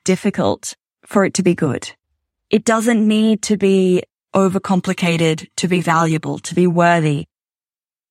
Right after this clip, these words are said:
I think that comes a lot from, some of us have the belief that, you know, you have to work really hard to be successful and make a lot of money and have things that are really good and nice. And yeah, you, you, you might need to work really hard, but you can also be successful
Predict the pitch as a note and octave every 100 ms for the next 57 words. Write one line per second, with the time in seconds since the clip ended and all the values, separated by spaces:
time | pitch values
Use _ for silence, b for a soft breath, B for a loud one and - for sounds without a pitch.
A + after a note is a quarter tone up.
0 | _ A#3 - D4 D4+ C#4 - - C4 B3
1 | A3+ G3+ A#3 A3 A#3 A3 G#3 G3+ F#3+ -
2 | - - A3+ A#3+ A3+ G#3+ G#3 F#3+ F#3 A#3
3 | - G3+ - F#3+ F3+ F#3+ G3 - F#3+ F#3
4 | G3 - F#3+ F#3+ F#3 F3+ F#3+ F#3 F3+ F#3
5 | - - F3+ F3+ - F#3 F3 F3 F3 F3
6 | F3+ F3 F3 F3+ F3+ F3+ E3+ E3+ - _
7 | b b A3 G#3+ - G#3+ G3+ G3 G3 F#3+
8 | G3+ G3 F#3+ E3 G#3+ G#3 G3 F#3+ F#3+ G3+
9 | G3+ G3 G3+ - F#3 - _ _ _ _
10 | A3+ G#4 D#4+ A#3+ A3 C#4 - B3+ C4 E4+
11 | E4 C#4+ B3 A3 G3+ G#3 F#3+ F#3+ G3+ F#3
12 | - A3 C4 - C#4 - E4+ B3+ F#3+ A3
13 | G#3+ F#3+ - - - A3 - B3 G3+